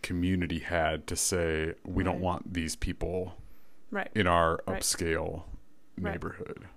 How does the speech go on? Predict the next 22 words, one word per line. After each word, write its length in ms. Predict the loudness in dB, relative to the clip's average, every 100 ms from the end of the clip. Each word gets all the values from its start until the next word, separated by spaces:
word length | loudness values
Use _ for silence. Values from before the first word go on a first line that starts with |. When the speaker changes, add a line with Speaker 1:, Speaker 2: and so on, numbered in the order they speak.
| -12
Speaker 2:
Right. 200 | -10 -10 2
Speaker 1:
I 40 |
mean, 120 | 6 8
is 80 |
that 140 | 8 8
your 180 | 8 8
understanding 520 | 8 6 6 6 4
Speaker 2:
Yeah. 60 |
Speaker 1:
of 60 | 4
it? 120 | 0 -2
Speaker 2:
Yeah. 160 | -4 -4 -12 -20 -18 -18 -18 -18 -16 -10
Yeah. 160 | -10 -10 -16 -16 -16 -16 -18 -18 -18 -18 -18 -18 -16 -4
Speaker 1:
I-, 60 |
is 400 | 0 2 2 6
that, 260 | 8 8 6
I 40 |
mean, 120 | 4 6
is 140 | 8
that 200 | 6 6
what's, 480 | 4 4 4 0 -2 -10 -8 2
yeah, 140 | 4
s-, 200 | 4 2